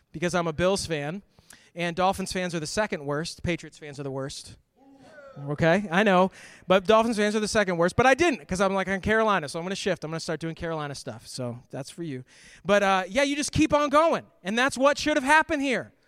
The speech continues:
This conversation never should have happened. So she's caught off guard. She doesn't understand why this guy is talking to her. Now, I don't know if you've ever wondered this before, but we know that the Jews hated the Samaritans. That's why Jesus tells the parable of the Good Samaritan when the Jews walked by the guy who had been robbed, but the Samaritan stops and helps, and why that was so shocking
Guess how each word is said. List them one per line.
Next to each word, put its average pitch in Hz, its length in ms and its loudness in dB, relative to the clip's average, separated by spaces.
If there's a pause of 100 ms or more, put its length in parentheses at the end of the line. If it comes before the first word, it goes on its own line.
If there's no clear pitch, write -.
(100)
This 196 120 -4
conversation 269 580 0
never 277 180 -2
should 294 160 -2
have 247 100 0
happened. 220 280 -6 (640)
So 220 100 -12
she's 285 220 -6
caught 294 200 2
off 302 160 4
guard. 320 220 2
She 240 100 -10
doesn't 269 240 -4
understand 269 460 -2
why 233 160 0
this 233 160 -6
guy 202 240 0 (240)
is 226 140 -10
talking 247 320 -8
to 170 80 -10
her. 127 180 -16 (580)
Now, 220 320 -4
I 254 100 -4
don't 330 100 -8
know 277 40 -2
if 226 60 -6
you've 214 140 -4
ever 185 320 -4 (160)
wondered 196 480 -4
this 147 180 -8
before, 143 540 -10 (880)
but 202 80 -8
we 233 200 -6
know 277 160 2
that 262 200 -6
the 202 80 -2
Jews 190 320 -8
hated 185 260 -6
the 165 60 -12
Samaritans. 160 540 -10
That's 208 200 -4
why 196 160 -4
Jesus 175 340 -8
tells 185 220 -6
the 165 80 -18
parable 185 360 -6
of 160 100 -10
the 170 60 -12
Good 208 200 -6
Samaritan 170 640 -8
when 175 100 -8
the 156 80 -14
Jews 180 320 -10
walked 175 240 -6
by 165 160 -6
the 160 60 -12
guy 156 240 -8
who 165 60 -10
had 151 100 -12
been 151 180 -10
robbed, 156 400 -8
but 156 80 -16
the 151 80 -16
Samaritan 165 560 -8
stops 156 320 -12
and 139 80 -16
helps, 190 240 -8
and 165 80 -10
why 156 140 -6
that 156 100 -8
was 151 120 -10
so 147 100 -16
shocking 175 640 -8